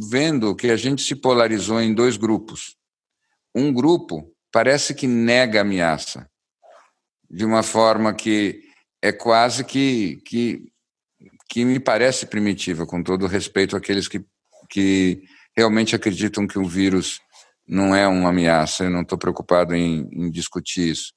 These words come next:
Mas eu vejo que eles tentam simplificar as coisas e eles querem simplesmente o ímpeto da ação.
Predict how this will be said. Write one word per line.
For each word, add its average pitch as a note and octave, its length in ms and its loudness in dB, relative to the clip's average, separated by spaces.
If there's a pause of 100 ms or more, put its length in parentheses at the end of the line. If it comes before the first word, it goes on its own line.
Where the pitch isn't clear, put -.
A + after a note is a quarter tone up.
(400)
Mas - 400 -4
eu A#2 160 4
vejo C#3 340 2
que - 100 -4
eles C#3 360 0
tentam D#3 400 0
simplificar D#3 800 0
as F#2 120 -2
coisas G#2+ 560 0
e G#2 60 -2
eles A2+ 240 0
querem B2 260 2
simplesmente B2 680 -4
o B2+ 40 0
ímpeto B2+ 360 -2
da C3+ 100 4
ação. G2 320 0